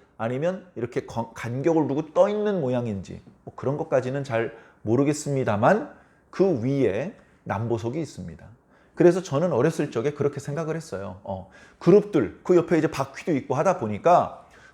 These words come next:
그룹들은 비유하자면, 실제로 그렇다는 뜻이 아닙니다. 또 오해하지 않으시기 바랍니다. 그냥 제가 어렸을 때 이야기론 그렇다는 겁니다. 그룹들은 하나님 가까이에 있는 천사들인데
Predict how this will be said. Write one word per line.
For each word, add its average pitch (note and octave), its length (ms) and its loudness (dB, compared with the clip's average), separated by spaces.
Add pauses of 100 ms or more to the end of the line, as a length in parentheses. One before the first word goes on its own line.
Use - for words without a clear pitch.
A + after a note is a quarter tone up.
그룹들은 E3 600 0 (680)
비유하자면, D#3+ 920 2 (360)
실제로 G#3+ 400 0
그렇다는 C#3+ 460 -2
뜻이 E3 200 -6
아닙니다. A#2 420 -4
또 A#2 100 -4
오해하지 B2 400 2
않으시기 G#2+ 380 -6
바랍니다. G2 500 -8
그냥 A#2 240 -4 (300)
제가 C#3+ 280 2
어렸을 C3 380 2
때 E3 80 4
이야기론 D3 580 0
그렇다는 F#2+ 400 -8
겁니다. E2 280 -16 (360)
그룹들은 D#3 460 0
하나님 F#3 340 -2
가까이에 E3 600 0
있는 C3 220 0
천사들인데 A#2 920 -4